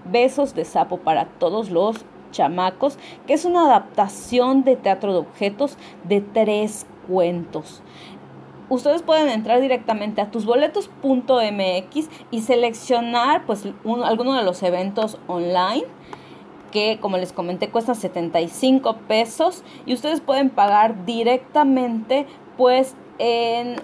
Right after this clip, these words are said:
ahí dice, este, en la página cuáles son los establecimientos donde ustedes pueden adquirirlo. Y es muy fácil porque, este, pueden hacer la compra en línea,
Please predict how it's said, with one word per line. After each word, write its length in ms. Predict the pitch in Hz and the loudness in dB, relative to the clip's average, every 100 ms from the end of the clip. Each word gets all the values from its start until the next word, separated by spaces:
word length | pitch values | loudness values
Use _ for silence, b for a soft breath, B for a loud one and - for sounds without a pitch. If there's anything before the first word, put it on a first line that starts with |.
| - | -2
ahí 240 | 226 233 240 | 2 2 0
dice, 460 | 233 220 262 233 | -6 -4 0 2
este, 180 | 220 220 | 0 -2
en 160 | 175 180 | -6 -4
la 160 | 180 | -2
página 560 | 175 196 202 262 269 277 | 0 -2 -2 -2 -2 0
cuáles 240 | 202 208 | -2 -2
son 220 | 208 208 208 | -4 -6 -6
los 140 | 208 | -8
establecimientos 600 | 180 180 170 185 185 196 | -4 -4 -4 -8 -8 -6
donde 160 | 165 165 | -6 -6
ustedes 380 | - 226 247 | -2 -2 -2
pueden 260 | - 175 175 | 0 -2 -2
adquirirlo. 800 | 151 - 175 160 202 226 269 392 - - B B B 240 | -6 -8 -8 -4 -4 -2 -2 -2 -6 -20 B B B 0
Y 120 | 262 | 4
es 240 | 269 277 - | 4 2 -2
muy 400 | 233 240 254 269 | -4 2 4 4
fácil 420 | 262 254 254 277 - - | 4 4 4 0 -6 2
porque, 640 | 269 262 226 277 269 - | 4 4 2 2 2 2
este, 360 | 196 202 - 202 | -4 -6 -6 -4
pueden 220 | 220 254 | -2 0
hacer 200 | 247 240 | 0 2
la 180 | 240 226 | 0 2
compra 500 | 220 226 220 220 208 | 0 0 2 2 2
en 240 | 190 175 185 | -2 -6 -2
línea, 360 | 240 277 320 | 2 4 4